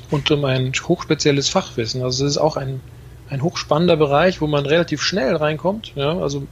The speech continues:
durch eine Ausbildung gleich auf Augenhöhe sein kann mit dem Fach-, anderen Fachpersonal. Und, äh, das finde ich hochinteressant. Man kann sich ja auch innerhalb des Pflegeberufes auch weiter qualifizieren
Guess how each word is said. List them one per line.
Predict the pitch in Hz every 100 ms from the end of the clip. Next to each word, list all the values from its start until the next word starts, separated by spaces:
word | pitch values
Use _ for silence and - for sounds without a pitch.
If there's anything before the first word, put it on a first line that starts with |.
| - -
durch | 147 156 165
eine | 147 151
Ausbildung | 156 - 170 170 185 196 - - - -
gleich | 143 156 165 190
auf | 147
Augenhöhe | - 156 160 156 156
sein | 143 151
kann | 165 160
mit | 143 160
dem | 151 151 151
Fach-, | - 160 - -
anderen | 165 180
Fachpersonal. | 170 170 - 160 160 151 151 147 - - - - - - -
Und, | 147 143 143 -
äh, | 151 139 139 131
das | 147 147
finde | - 156
ich | 131
hochinteressant. | 151 147 135 139 156 123 113
Man | 139 131
kann | 143
sich | 156 151
ja | 143
auch | 135
innerhalb | - 185 170
des | 156 143
Pflegeberufes | - 156 147 143 147 139 135
auch | 123
weiter | 139 143
qualifizieren | 135 139 127 120 - 147 196